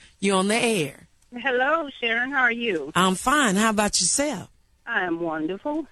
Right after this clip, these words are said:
Speaker 1: Who am I speaking with?
Speaker 2: This is Tracy Thomas.
Speaker 1: Hey, Tracy Thomas. How are you this morning?
Speaker 2: I'm, I'm good. I'm good.
Speaker 1: Great, great, darling. Tell me, do you know the answer to the question?
Speaker 2: Of course.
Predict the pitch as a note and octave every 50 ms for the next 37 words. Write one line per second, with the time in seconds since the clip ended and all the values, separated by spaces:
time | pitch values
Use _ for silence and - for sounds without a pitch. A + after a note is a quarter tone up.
0 | _ _ - B3 C#4+ D4+ A#3 G3+ F#3 E3 D3+ D3 - - - F3+ F3+ - D4 D4+
1 | E4 F4+ G4+ - _ _ _ _ _ _ _ _ _ _ - A3 F#3+ A3 F3+ F3
2 | - - E3+ F3 - - - G#3 G3 F#3+ - - F3 F3 F#3+ F3 D3 C#3+ E3 F#3+
3 | C4 E4 - - - - _ _ - E4+ F#4 F#4+ F#4 - - - E4 E4+ E4 D4+
4 | - - D4+ C4+ - - D#4 D#4+ E4 D#4+ D#4+ E4+ E4+ - E4 E4 F3+ F#3 - -
5 | B3+ C4 B3+ A3 A3 A#3+ C4 C#4+ C#4+ C#4 C4 A#3+ G#3 - - - - _ _ _
6 | F#3 G3 F3 - F#3 F3+ F3 E3 D3+ C#3 C3 - - D3 - _ _ _ _ _
7 | - - E3+ F3 E3 E3+ D#3 E3+ F3+ G#3 C#4 F#4+ A#4 A4+ A#3 F#3+ F#3 F#3+ G3 C4
8 | G4+ B4 B4 - F#3 D3+ C#3 - - - G3 C#3+ - G3 A3+ C#4+ D#4 D#4+ D4 A3+
9 | G#3+ A#3+ C#4+ D4+ D#4 C4+ - - F#3 A#3+ A#3+ B3 A#3+ A#3 A#3 A3 - - _ _
10 | _ - - F#4 F#4 F#4+ F#4 E4 D#4 D#4 D4+ C4 A3 A#3 A3+ A#3 C#4 C#4+ D4+ D4
11 | B3+ A#3+ - - A3 A#3 A#3+ - B3 - B3+ A#3+ A#3 - C#4 A#3+ A#3 A3+ - -
12 | - F2 F2 - _ _ _ _ _ _ _ _ _ _ - F#3 - - - E3+
13 | D#3 D#3+ G3+ B3+ -